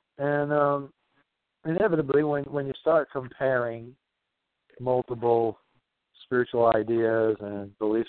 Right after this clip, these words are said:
systems, then you end up finding this kind of synchronicity, that, that, or, or a, a syn-, syncretistic way of looking at things. It's,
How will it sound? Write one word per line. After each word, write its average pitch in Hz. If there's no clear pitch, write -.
systems, 107
then 117
you 113
end 135
up 123
finding 117
this 107
kind 113
of 101
synchronicity, 113
that, -
that, 98
or, 92
or 101
a, 104
a 95
syn-, -
syncretistic 156
way 120
of 110
looking 113
at 85
things. 87
It's, 110